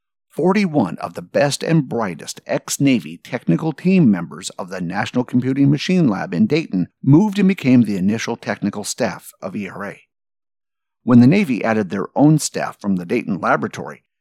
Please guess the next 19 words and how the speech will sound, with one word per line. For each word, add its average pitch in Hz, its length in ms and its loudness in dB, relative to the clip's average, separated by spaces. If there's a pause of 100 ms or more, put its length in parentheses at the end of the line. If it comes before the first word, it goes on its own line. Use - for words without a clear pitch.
(140)
the 113 260 -6
E 190 60 -2
R 165 180 0
A 147 100 -2
facility 156 560 -4
was 113 220 -8
designated 131 800 -2
a 107 140 -2
naval 113 480 0
research 107 480 -6
base, 110 320 -6 (240)
and 185 180 0 (100)
armed 135 380 2
guards 92 400 -2
were 87 80 -12
posted 90 400 -8
at 101 100 -14
the 107 140 -4
entrance. - 520 -10